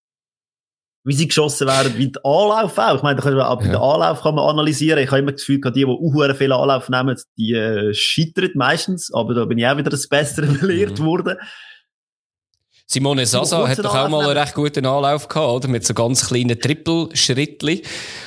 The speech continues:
Speaker 2: und nachher drüber geschossen. Das hat, äh, hat dann auch ein bisschen zur Belustigung geführt. Für mich ist die Frage, was, welche Penalties hast du gern? Oder greife ich jetzt da schon ein Thema von dir vor?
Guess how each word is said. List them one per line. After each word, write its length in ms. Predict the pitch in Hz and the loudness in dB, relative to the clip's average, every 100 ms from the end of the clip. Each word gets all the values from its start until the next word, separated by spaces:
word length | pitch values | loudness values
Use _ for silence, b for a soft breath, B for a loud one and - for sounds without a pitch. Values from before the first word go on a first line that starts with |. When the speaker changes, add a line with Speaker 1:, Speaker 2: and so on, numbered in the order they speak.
| B | B
Speaker 2:
und 140 | 117 | -2
nachher 360 | 120 120 120 113 | -2 0 0 0
drüber 260 | 117 127 | -2 -2
geschossen. 480 | 151 - 143 - 147 | -2 0 0 0 0
Das 180 | 117 113 | 0 2
hat, 220 | 110 110 | 0 0
äh, 320 | 110 110 110 104 B B B | 0 2 0 -2 B B B
hat 160 | 117 | -4
dann 120 | 120 113 | -2 0
auch 160 | 127 | 0
ein 40 | 156 | 0
bisschen 220 | 151 151 | -2 -2
zur 140 | - | -2
Belustigung 560 | 139 139 151 - 143 147 | 0 0 0 0 0 -2
geführt. 340 | 131 151 - - _ _ _ _ _ | -2 -4 -4 -14 _ _ _ _ _
Für 100 | 143 | -2
mich 120 | 160 | 0
ist 160 | 190 - | 0 0
die 40 | |
Frage, 300 | 135 127 - - | 0 0 -4 -8
was, 640 | 135 127 - - - - - b b _ _ _ | -2 2 2 2 2 0 -4 b b _ _ _
welche 240 | - 147 139 | -4 -2 0
Penalties 480 | 151 147 143 131 120 | 0 0 -2 -2 0
hast 160 | 107 | 0
du 100 | 147 | 0
gern? 240 | 196 180 131 | 2 2 2
Oder 180 | 117 117 | -2 0
greife 320 | 135 151 131 | 0 0 0
ich 60 | |
jetzt 220 | 127 - 139 | 0 0 0
da 100 | 127 | 0
schon 480 | 127 127 110 113 | 0 0 -2 -4
ein 120 | 104 110 | -4 -2
Thema 420 | - 135 143 123 | 0 0 0 -2
von 80 | 113 | -2
dir 240 | 139 185 | -2 -2
vor? 320 | 185 101 107 | -2 -2 -2